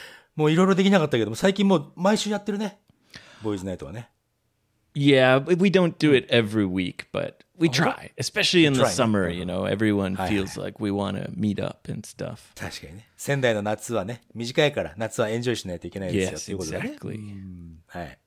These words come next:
Speaker 2: Anyway,
Speaker 1: はい。
Speaker 2: I blocked my office door. I blocked the living room door.
Speaker 1: うん。うん。
Speaker 2: I got my big jug of water.
Speaker 1: Jug of waterって何？そのボトルのことかい？
Speaker 2: Yeah, it's like a big plastic container.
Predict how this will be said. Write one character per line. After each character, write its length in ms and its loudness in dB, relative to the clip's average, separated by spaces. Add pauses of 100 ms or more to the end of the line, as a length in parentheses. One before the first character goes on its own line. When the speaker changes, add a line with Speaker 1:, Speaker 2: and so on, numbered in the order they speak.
(520)
Speaker 2:
Anyway, 480 2 (320)
Speaker 1:
は 100 -6
い。 140 -10
Speaker 2:
I 100 -6
blocked 640 -8
my 200 -4
office 440 -12
door. 320 -12
I 140 -16
blocked 600 -4 (100)
the 80 -2
living 440 0
room 280 -2
door. 260 -10
Speaker 1:
う 60 -10
ん。 100 -16 (320)
う 40 -10
ん。 60 -8
Speaker 2:
I 120 -6
got 420 -2
my 220 2 (160)
big 400 -2
jug 380 0
of 140 -2
water. 600 -6 (680)
Speaker 1:
Jug 220 4 (140)
of 140 4
water 300 0
っ 40 -6
て 80 -10
何？ 120 -8
そ 120 -14
の 80 -10
ボ 200 -6
ト 100 0
ル 100 -4
の 80 0
こ 80 -2
と 80 -8
か 120 -8
い？ 80 -12 (500)
Speaker 2:
Yeah, 360 4
it's 160 -2
like 160 -2
a 40 0
big 320 -6
plastic 680 -10
container. 720 -4